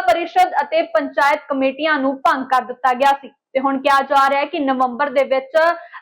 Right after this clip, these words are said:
ਪੰਜਾਬ 'ਚ ਪੰਚਾਇਤੀ ਚੋਣਾਂ ਹੋ ਸਕਦੀਆਂ ਨੇ ਤੇ ਚੋਣਾਂ ਤੋਂ ਪਹਿਲਾਂ ਇਹ ਬਿੱਲ ਵਿਧਾਨ ਸਭਾ ਦੇ ਵਿੱਚ ਸਰਬਸੰਮਤੀ ਦੇ ਨਾਲ ਪੰਜਾਬ ਸਰਕਾਰ ਦੇ ਵੱਲੋਂ ਪਾਸ ਕੀਤਾ ਗਿਆ।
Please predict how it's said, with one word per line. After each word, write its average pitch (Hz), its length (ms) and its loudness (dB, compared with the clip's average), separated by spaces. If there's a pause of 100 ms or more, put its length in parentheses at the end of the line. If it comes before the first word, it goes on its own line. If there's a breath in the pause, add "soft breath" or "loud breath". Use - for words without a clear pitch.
ਪੰਜਾਬ 311 540 2
'ਚ 381 100 2 (100)
ਪੰਚਾਇਤੀ 285 560 0
ਚੋਣਾਂ 269 380 2 (120)
ਹੋ 339 120 2
ਸਕਦੀਆਂ 254 480 -2
ਨੇ 277 120 -4
ਤੇ 302 180 -6
ਚੋਣਾਂ 262 380 0
ਤੋਂ 269 160 -2
ਪਹਿਲਾਂ 269 380 0
ਇਹ 277 180 -2
ਬਿੱਲ 262 320 -2 (500 loud breath)
ਵਿਧਾਨ 349 340 2 (120)
ਸਭਾ 339 240 4
ਦੇ 339 160 0
ਵਿੱਚ 302 320 -2
ਸਰਬਸੰਮਤੀ 320 920 -4
ਦੇ 311 140 0
ਨਾਲ 269 460 4
ਪੰਜਾਬ 269 360 2 (120)
ਸਰਕਾਰ 277 400 0
ਦੇ 302 100 0
ਵੱਲੋਂ 254 320 -2 (100)
ਪਾਸ 320 180 4 (120)
ਕੀਤਾ 262 260 0
ਗਿਆ। 247 160 2